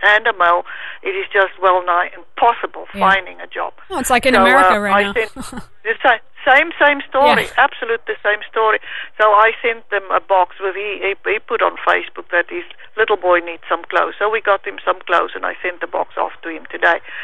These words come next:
Speaker 1: He should have it hopefully by the end of this week. So the little boy can at least have something decent to wear to go to school. And, uh, so this is what we're trying in a very, very small way.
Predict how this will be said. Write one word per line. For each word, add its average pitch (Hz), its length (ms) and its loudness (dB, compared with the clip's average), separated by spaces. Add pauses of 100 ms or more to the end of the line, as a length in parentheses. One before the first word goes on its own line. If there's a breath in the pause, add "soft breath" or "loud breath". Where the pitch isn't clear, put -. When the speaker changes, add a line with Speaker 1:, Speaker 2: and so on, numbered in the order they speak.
(140)
Speaker 1:
He 214 80 -4
should 196 240 0
have 180 180 4
it 180 140 -2
hopefully 170 400 -2
by 175 160 2
the 180 160 -4
end 175 120 -12
of 175 120 -10
this 175 160 -10
week. 180 320 -4 (680 loud breath)
So 185 220 2
the 185 80 -4
little 185 240 -2
boy 180 240 2
can 180 120 -4
at 175 140 -8
least 175 220 -8
have 165 240 -6
something 170 400 -8
decent 185 400 -10
to 175 80 -10
wear 175 320 2
to - 120 -14
go 170 200 -2
to - 100 -18 (100)
school. 190 280 -2 (720 loud breath)
And, 190 380 2
uh, 180 320 4
so 196 180 4
this 240 140 0
is 247 160 -4
what 220 180 4
we're 214 180 -4
trying 214 360 2
in 202 140 -8
a 196 60 0 (300)
very, 247 400 2
very 180 380 -4
small 180 300 -2
way. 180 100 4